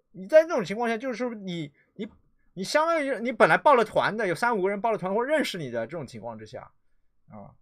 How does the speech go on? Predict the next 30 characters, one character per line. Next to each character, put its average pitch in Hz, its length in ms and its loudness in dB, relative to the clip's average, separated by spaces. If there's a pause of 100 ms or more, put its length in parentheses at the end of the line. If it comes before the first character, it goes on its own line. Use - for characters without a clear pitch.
(920)
我， 131 300 -10
我 143 200 -4
是 180 200 -4
希 180 180 -8
望 190 120 0
是 180 140 -10
这 202 80 -10
样 170 180 -6
的 - 80 -20 (120)
啊， 98 180 -14
我 120 120 -8
是 135 140 -12
希 165 160 -12
望 151 160 -6
是 127 400 -8
这 214 100 -6
么 165 120 -8
一 110 80 -10
个 110 80 -14
思 - 220 -20
路， 101 120 -18 (220)
这 170 100 -18
么 151 80 -12
一 - 20 -14
个 107 60 -12
思 - 160 -20
路， 107 160 -18 (320)
是 - 240 -20
大 185 160 4
家 156 260 2